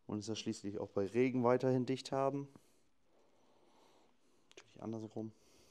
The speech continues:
Da immer vorsichtig sein und im schön gucken, dass man, wie gesagt, nicht die Dichtung unbedingt hier reindrückt. Vielleicht kann man den auch besser eben abnehmen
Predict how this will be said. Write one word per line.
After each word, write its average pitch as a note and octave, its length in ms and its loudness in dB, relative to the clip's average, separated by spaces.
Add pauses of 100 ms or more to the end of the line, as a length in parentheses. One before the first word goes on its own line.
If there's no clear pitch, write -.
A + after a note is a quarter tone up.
(2250)
Da G2 120 -4
immer F#2+ 260 -2 (460)
vorsichtig D3 500 2
sein C3+ 240 2
und B2 160 -2
im A2+ 100 -4
schön A#2 200 -2
gucken, A2 320 -2 (460)
dass G#2 80 -16
man, G#2+ 180 0
wie G#2 80 -4
gesagt, A2 480 0 (720)
nicht A2+ 200 -6
die G#2+ 100 -6
Dichtung A2 400 -2
unbedingt G#2 480 -2 (760)
hier F#2+ 140 -6
reindrückt. B2 680 0 (1000)
Vielleicht - 200 -20
kann G2+ 140 -14
man G2 80 -8
den G2 160 -10
auch F#2+ 60 -12
besser F#2+ 280 -14
eben F#2 220 -12 (100)
abnehmen A#2+ 480 -4